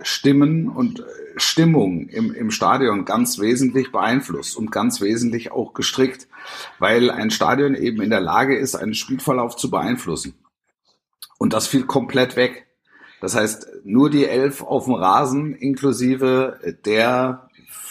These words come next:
fünf, sechs, sieben Leute Staff, die mit rein durften und der Auswechselspieler, äh, waren in der Lage, irgendwas von außen zu beeinflussen oder von innen zu beeinflussen, aber eben nicht sechzig, siebzigtausend. Und, äh, ich konnte mich,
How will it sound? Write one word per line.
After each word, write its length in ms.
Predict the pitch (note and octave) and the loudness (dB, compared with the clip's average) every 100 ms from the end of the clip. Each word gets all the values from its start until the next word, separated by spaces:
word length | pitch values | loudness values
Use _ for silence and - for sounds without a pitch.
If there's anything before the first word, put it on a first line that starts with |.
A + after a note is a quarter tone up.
| - - | -18 -6
fünf, 380 | B2+ C3 C#3 - | 0 0 0 -2
sechs, 420 | A#2+ B2 - - | -2 -2 -2 -4
sieben 280 | A#2 B2 C3 | 0 2 2
Leute 500 | A2+ A#2 C3 A#2 G#2+ | 2 0 0 -2 -4
Staff, 400 | - F#2+ B2+ - | -2 0 0 0
die 100 | B2+ | 0
mit 200 | B2+ A#2+ | 0 0
rein 280 | F#2+ A#2+ C3 | 2 2 2
durften 640 | C3 B2 - B2 C3 - | 0 -2 -2 0 0 -2
und 200 | A2 A2 | -6 -4
der 120 | F2+ | -2
Auswechselspieler, 1000 | D3 D3 A2 G2+ - - F#2 G#2 B2+ - - - - - - | 0 2 0 -2 -8 -4 0 0 0 -4 -20 -20 -20 -20 -18
äh, 60 | - | -10
waren 720 | A2+ A2+ G#2+ - A2+ A2 B2+ | -6 -4 -4 -2 4 4 4
in 100 | B2 | 2
der 100 | A2+ | 2
Lage, 340 | G#2+ A#2 B2+ | 4 4 4
irgendwas 640 | B2+ C#3+ C#3+ C#3+ G2 B2 - | 4 4 4 0 -2 -4 -2
von 160 | A#2 | -4
außen 400 | - C#3 D3+ C3+ | 2 4 4 2
zu 140 | - A2+ | 0 0
beeinflussen 600 | F#2 A2+ A#2+ G#2 F2+ G2+ | 2 0 -2 -4 -2 -2
oder 180 | F2 F#2 | -4 0
von 180 | A2+ | 0
innen 280 | A#2 D3+ D#3 | 2 4 4
zu 180 | - B2+ | 2 2
beeinflussen, 600 | G#2 G2 G2+ G#2+ F#2 F#2 | 2 0 -4 -6 -6 -4
aber 220 | F#2+ G#2+ | -2 2
eben 260 | G#2+ G#2+ G#2+ | 2 2 2
nicht 440 | C3+ B2+ - E2 - | 4 2 -4 -14 -12
sechzig, 520 | G2+ G2 C3+ - B2 - | -6 0 0 0 -4 -2
siebzigtausend. 720 | C#3 - - A#2 D3 B2 F#2+ | -4 -6 -2 2 2 2 0
Und, 140 | F#2 - | -2 -8
äh, 460 | F2 - - - A1+ | -14 -14 -14 -18 -10
ich 180 | - - | -10 -2
konnte 300 | C#3 D3 C3+ | 0 2 0
mich, 380 | C#3+ C3+ - | 0 0 -4